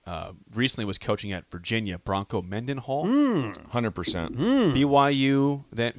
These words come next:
Speaker 1: did a great job at B Y U,
Speaker 2: Those are
Speaker 1: Virginia.
Speaker 2: those are three pretty good names.
Speaker 3: Yeah. They
Speaker 2: Menden-
Speaker 3: would, if they got Bronco Mendenhall, they hit a
Speaker 1: <laughs>
Speaker 3: home run.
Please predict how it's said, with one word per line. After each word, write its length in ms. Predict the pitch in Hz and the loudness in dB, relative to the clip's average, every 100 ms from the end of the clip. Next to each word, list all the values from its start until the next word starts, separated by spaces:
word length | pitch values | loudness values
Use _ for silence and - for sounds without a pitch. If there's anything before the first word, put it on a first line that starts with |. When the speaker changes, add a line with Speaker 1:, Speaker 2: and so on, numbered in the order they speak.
| - - | -10 -2
Speaker 1:
did 160 | 117 | -2
a 40 | 120 | -2
great 200 | - 127 | 0 2
job 180 | 127 131 | 4 2
at 80 | 101 | 2
B 100 | 127 | 2
Y 160 | 120 117 | 4 4
U, 220 | 113 117 | 4 4
Speaker 2:
Those 240 | 240 302 | 4 2
are 40 | 320 | -2
Speaker 1:
Virginia. 640 | 196 - 131 135 131 131 | 0 2 2 2 -2 0
Speaker 2:
those 180 | 196 302 | 2 4
are 60 | - | 2
three 340 | - 214 233 | 0 4 4
pretty 340 | 202 - 208 180 | 4 6 6 6
good 280 | 127 151 | 6 6
names. 580 | 110 107 78 - - - - _ - | 6 0 -2 -8 -18 -18 -18 _ -6
Speaker 3:
Yeah. 200 | 85 - - _ _ _ _ - 120 - - | -4 -4 -12 _ _ _ _ -18 -18 -14 6
They 160 | 143 | 10
Speaker 2:
Menden- 60 | - | 10
Speaker 3:
would, 300 | 135 113 113 | 8 4 -2
if 160 | 123 - | -2 2
they 160 | 147 | 4
got 240 | 143 123 104 | 6 4 2
Bronco 400 | 113 113 107 107 | -2 -2 -2 -4
Mendenhall, 720 | 92 92 85 82 76 71 71 _ _ _ | -2 -4 -6 -6 -6 -6 -10 _ _ _
they 240 | - 87 82 | -2 0 0
hit 160 | 90 | -2
a 100 | 78 | -4
Speaker 1:
<laughs> 0 | |
Speaker 3:
home 680 | 69 - - - - 76 262 | -8 -14 -12 -6 -2 4 4
run. 180 | 139 - | 4 2